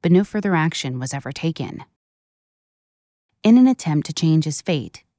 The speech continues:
Joseph legally changed his name to Daniel J. Adams in nineteen ninety-one.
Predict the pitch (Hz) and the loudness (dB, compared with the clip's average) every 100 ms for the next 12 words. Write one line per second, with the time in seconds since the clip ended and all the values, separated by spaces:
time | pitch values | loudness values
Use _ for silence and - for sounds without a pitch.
0 | - 180 208 233 262 - 202 208 196 185 | -4 0 0 0 -4 -4 -6 -4 -4 -4
1 | - 165 156 - 151 160 156 139 135 156 | 0 0 0 -4 -4 0 0 -2 -6 -8
2 | - 160 185 196 196 - 151 143 - 160 | -2 2 2 2 -2 -4 -6 -6 -6 -4
3 | 156 131 131 139 147 147 151 156 143 143 | -4 -4 -6 -2 0 0 -2 -2 -2 -4
4 | 139 147 160 139 - - | -4 -2 -2 -4 -10 -16